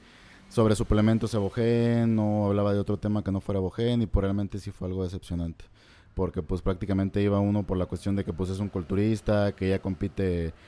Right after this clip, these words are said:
en Olimpia, que ha ganado un Arnold, entonces, pues, uno esperaba un poco más. Pero bueno,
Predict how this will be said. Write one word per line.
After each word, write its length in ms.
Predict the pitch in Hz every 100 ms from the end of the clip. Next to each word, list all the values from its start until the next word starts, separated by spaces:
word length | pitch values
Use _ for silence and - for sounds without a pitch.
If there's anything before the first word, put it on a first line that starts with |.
| - -
en 140 | 92
Olimpia, 640 | 90 95 107 104 107 104 98
que 160 | 98
ha 40 | 92
ganado 340 | 90 87 85
un 140 | 85
Arnold, 480 | 92 107 107 101 98
entonces, 380 | 92 95 95 101
pues, 220 | - 92
uno 140 | 98 101
esperaba 380 | - 92 92
un 120 | 92 92
poco 240 | 92 95
más. 260 | 92 90 - - - -
Pero 160 | 110
bueno, 240 | 123 156